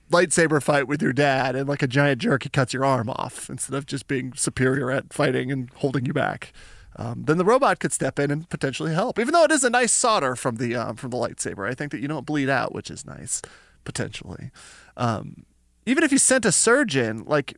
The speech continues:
what if the surgeon is the one who was dying also? Like, what if it was, and then needed you to perform surgery? Sure, you could do it, but, like, with a robot that was programmed to handle the tasks and someone to authorize it from afar, it,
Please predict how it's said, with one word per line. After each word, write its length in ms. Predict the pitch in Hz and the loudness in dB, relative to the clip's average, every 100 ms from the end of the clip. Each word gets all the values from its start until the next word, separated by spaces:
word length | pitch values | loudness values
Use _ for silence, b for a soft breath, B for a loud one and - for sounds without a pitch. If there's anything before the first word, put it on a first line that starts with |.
| _ | _
what 180 | 143 208 | 0 2
if 100 | - | 2
the 120 | 175 | 0
surgeon 420 | - 208 226 139 | 2 2 2 0
is 140 | 120 110 | -4 -6
the 80 | 113 | -6
one 180 | 117 | -4
who 140 | 117 117 | -4 -6
was 160 | 113 | -6
dying 360 | 113 131 117 - | -6 -6 -8 -10
also? 440 | 104 127 - - - | -10 -10 -12 -14 -12
Like, 200 | 90 - | -10 -4
what 100 | 196 | -4
if 100 | 190 | -6
it 80 | 143 | -6
was, 400 | 127 107 - - b b b b b - | -6 -6 -8 -12 b b b b b 0
and 160 | 147 147 | 2 4
then 380 | 143 131 120 | 2 0 -2
needed 320 | 135 139 131 120 | 0 0 0 2
you 140 | 156 | 2
to 60 | 135 | 0
perform 320 | 127 131 117 | -4 -4 -4
surgery? 280 | - 135 120 | -2 -2 -2
Sure, 180 | - 214 | 0 2
you 100 | 151 | 0
could 160 | 120 | -2
do 160 | 165 185 | 2 2
it, 100 | 123 | 2
but, 180 | 135 - | -2 -2
like, 120 | 123 | -2
with 100 | 127 | -2
a 40 | 123 | 0
robot 360 | 165 214 165 | 0 2 0
that 80 | 135 | 0
was 100 | 117 | -4
programmed 400 | - 131 123 117 | -2 0 2 0
to 60 | 117 | -2
handle 360 | 120 117 117 | -2 -2 -4
the 120 | 110 120 | -6 -6
tasks 500 | 120 117 123 - 117 | -2 -2 -2 -8 -8
and 100 | - | -6
someone 200 | 131 117 | -6 -4
to 80 | |
authorize 500 | - 147 139 117 113 | 0 -2 0 -6 -6
it 80 | 92 | -8
from 160 | - 107 | -10 -12
afar, 480 | 107 147 143 117 104 b b b b _ - | -8 -4 -2 -2 -6 b b b b _ -4
it, 180 | 277 | -4